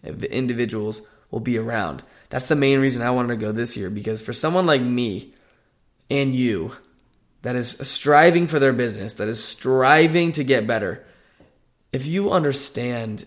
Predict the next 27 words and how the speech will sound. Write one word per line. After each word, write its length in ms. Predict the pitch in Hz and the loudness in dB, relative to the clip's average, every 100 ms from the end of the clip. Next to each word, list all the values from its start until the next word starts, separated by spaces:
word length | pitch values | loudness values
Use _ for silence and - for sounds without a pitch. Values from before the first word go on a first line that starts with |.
| - | -12
and 140 | 110 123 | -6 -4
even 220 | 123 131 | -2 -2
get 120 | 127 | -2
a 60 | 120 | -4
glimpse 640 | 120 113 120 117 - - | -6 -4 -4 -4 -8 -10
of 120 | 117 | -8
the 80 | 110 | -10
thought 440 | - - 120 - | -8 -6 -4 -4
process 560 | 147 131 139 147 151 - | -4 -2 2 2 2 -2
of 340 | 101 107 - - _ _ _ _ | -6 -6 -8 -18 _ _ _ _
people 260 | 156 127 127 | -6 -2 0
like 160 | 127 | 0
Warren 300 | 117 127 117 | 0 -2 -2
Buffett, 520 | 117 117 170 180 - - _ _ _ _ _ _ _ _ _ _ - | -2 0 0 0 -8 -16 _ _ _ _ _ _ _ _ _ _ -4
it 60 | 180 | -2
will 100 | 185 | 0
change 460 | - 165 160 160 | -2 -2 -2 0
the 100 | 143 | 4
way 100 | 139 | 4
you 140 | 127 113 | 4 -2
think, 500 | - 151 - - - _ _ _ _ _ | -4 -4 -4 -10 -20 _ _ _ _ _
because 440 | - 127 131 120 110 107 | -12 -2 0 0 -2 -2
they're 200 | 156 175 | 2 2
dominating 840 | 131 139 147 160 156 143 131 - - | 2 0 0 0 0 0 -2 -6 -6
industries. 840 | 127 107 107 - 65 60 - - - - - | -6 -6 -8 -10 -10 -10 -12 -14 -20 -20 -20
They're 260 | - 139 156 | -4 0 2
acquiring 1120 | 151 - - - - 156 143 123 120 104 | 0 -6 -6 -4 0 0 0 0 -2 -8